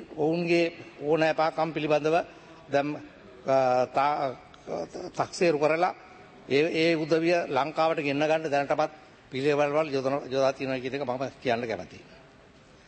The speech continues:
ඊළඟට කල්-, කතා කරුවා මේ ගමන් බලපත්‍ර ලබා ගැනීමට අමාරුකමක් තියෙනවා කියලා හිටන් පිට රටවල් වල ඉන්න මේ, අ, උදවියට මම ඒක පිළිගන්නවා. අපි මං හිතන්නේ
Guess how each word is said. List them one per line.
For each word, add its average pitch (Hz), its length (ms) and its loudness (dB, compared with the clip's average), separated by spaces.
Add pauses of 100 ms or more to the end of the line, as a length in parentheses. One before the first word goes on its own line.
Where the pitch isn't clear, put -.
(400)
ඊළඟට 208 340 4
කල්-, 190 440 -2
කතා 185 260 2
කරුවා 196 340 2 (1040)
මේ 180 240 2
ගමන් 156 320 0
බලපත්‍ර 196 500 2 (1400)
ලබා 143 240 2
ගැනීමට 175 400 -2
අමාරුකමක් 165 600 2
තියෙනවා 160 360 -2
කියලා 160 200 0
හිටන් 190 200 0 (840)
පිට 131 140 -6
රටවල් 156 440 2
වල 151 80 0
ඉන්න 151 280 -2
මේ, 139 300 -2 (440)
අ, 120 340 2
උදවියට 143 520 0 (680)
මම 131 120 2
ඒක 147 180 -2
පිළිගන්නවා. 165 580 0 (500)
අපි 135 180 -4
මං 147 180 2
හිතන්නේ 160 480 0